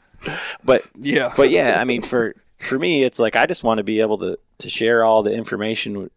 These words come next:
Speaker 1: and, and just, just share the camaraderie, create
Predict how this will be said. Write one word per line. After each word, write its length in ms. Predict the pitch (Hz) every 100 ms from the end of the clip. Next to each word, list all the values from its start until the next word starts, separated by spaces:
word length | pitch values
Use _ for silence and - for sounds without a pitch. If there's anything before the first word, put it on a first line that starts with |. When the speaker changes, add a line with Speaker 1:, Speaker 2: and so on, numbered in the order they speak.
| -
Speaker 1:
and, 280 | 101 95 - _ _
and 100 | 110
just, 280 | 110 127 - _ _
just 320 | - 120 - - _ _ -
share 340 | - - 117 123
the 160 | 104 - -
camaraderie, 540 | - 117 104 120 104
create 400 | 92 127 123 127